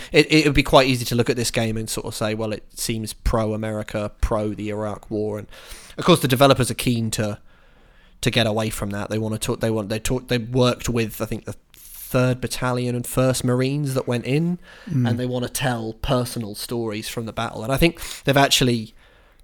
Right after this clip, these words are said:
Speaker 1: put Marines that were in that battle into the game, their face
Speaker 2: Yeah, they
Speaker 1: likenesses,
Speaker 2: have.
Speaker 1: and have consulted on all that sort of stuff.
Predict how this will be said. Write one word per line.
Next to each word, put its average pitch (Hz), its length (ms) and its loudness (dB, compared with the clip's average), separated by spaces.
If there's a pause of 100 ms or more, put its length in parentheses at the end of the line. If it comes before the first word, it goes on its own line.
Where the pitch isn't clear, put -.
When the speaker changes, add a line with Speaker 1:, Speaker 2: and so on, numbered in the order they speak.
(140)
Speaker 1:
put - 540 2 (480)
Marines 123 540 0
that 127 160 -6
were 123 300 0
in 127 120 0
that 113 200 -6
battle 104 440 -4
into 131 320 4
the 113 120 -2
game, 107 340 -2
their 110 140 -6
face 120 180 2
Speaker 2:
Yeah, 104 120 6
they 104 120 0
Speaker 1:
likenesses, 110 540 2
Speaker 2:
have. - 20 -8
Speaker 1:
and 101 100 -8
have 104 180 -10
consulted 107 500 -6
on 110 120 -6
all 110 120 -12
that - 100 -18
sort - 140 -16
of - 40 -20
stuff. - 140 -20